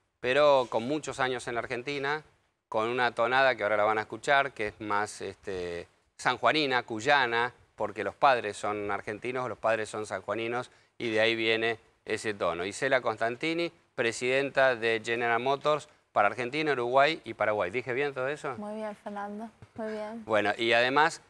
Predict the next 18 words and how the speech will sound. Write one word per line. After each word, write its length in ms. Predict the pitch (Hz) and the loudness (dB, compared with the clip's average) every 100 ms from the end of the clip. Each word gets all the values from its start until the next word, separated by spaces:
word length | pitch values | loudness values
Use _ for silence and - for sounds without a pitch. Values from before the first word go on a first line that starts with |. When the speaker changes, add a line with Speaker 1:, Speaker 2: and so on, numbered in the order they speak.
| _ | _
Speaker 1:
elegida 560 | - 120 117 - 123 101 | -4 0 0 -2 0 2
el 80 | 95 | 0
jueves 240 | - 127 | 0 -2
pasado 480 | - 131 147 147 147 | 0 0 4 4 2
por 360 | - 131 127 - | 2 2 2 -4
sus 160 | 127 | -14
colegas 360 | - 117 123 123 | -4 0 0 0
empresarios 480 | 123 131 135 143 139 | -6 -4 -2 -2 -2
como 340 | 135 135 139 - - - | -4 -2 -4 -6 -18 -2
la 120 | 107 | -2
ceo 220 | - 120 | 0 0
del 160 | 110 110 | 2 2
año 320 | 117 120 123 | 2 0 -4
en 120 | 104 | -4
un 100 | 107 | -4
evento 420 | 107 107 110 117 104 | 0 0 0 -2 -2
que 100 | 101 | -2
organizó 560 | 101 98 101 110 104 | 0 -2 -2 -4 -4